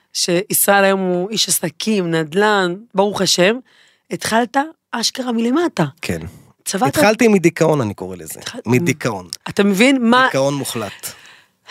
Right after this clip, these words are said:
Speaker 1: השראה, אין, אתה השראה מטורפת. אני לא סתם, אה, איתך כבר
Speaker 2: מסמיק,
Speaker 1: חמש עשרה שנה, שתים עשרה שנה.
Speaker 2: מסמיק, מסמיק.
Speaker 1: מגיע לך להסמיק, אני חושבת שאתה נתנת לי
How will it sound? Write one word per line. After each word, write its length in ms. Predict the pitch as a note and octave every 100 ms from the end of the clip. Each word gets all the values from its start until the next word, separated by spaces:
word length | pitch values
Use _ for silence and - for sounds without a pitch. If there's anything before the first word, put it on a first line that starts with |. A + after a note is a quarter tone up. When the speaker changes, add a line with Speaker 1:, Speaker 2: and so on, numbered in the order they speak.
| - - - -
Speaker 1:
השראה, 400 | E3+ - G3 G#3+ -
אין, 160 | C#4+ C4
אתה 140 | F#3+
השראה 280 | F3 - F#3+
מטורפת. 640 | A3+ F#3 F#3 D#3+ D#3+ -
אני 120 | F3+
לא 60 | G#3
סתם, 320 | A3+ B3+ A3+
אה, 220 | G3 F3+
איתך 180 | F3+ F3
כבר 180 | G#3 G3
Speaker 2:
מסמיק, 60 | G3
Speaker 1:
חמש 220 | F#3+ F#3+
עשרה 120 | F#3
שנה, 260 | F3+ E3+ G#3
שתים 180 | G#3+
עשרה 180 | G3+ F#3
שנה. 280 | F3 F3 E3 E3 -
Speaker 2:
מסמיק, 20 |
מסמיק. 580 | F#2+ - G2+ F2+ - -
Speaker 1:
מגיע 260 | F#3 F#3+ A4 A#4
לך 100 | D#4
להסמיק, 500 | D4+ C4+ C4+ D4 A3
אני 120 | F3+
חושבת 300 | - B3 C4+
שאתה 480 | A3+ - F#3+ F#3+ F#3
נתנת 440 | F3+ G#3+ B3 B3
לי 200 | C4+ A3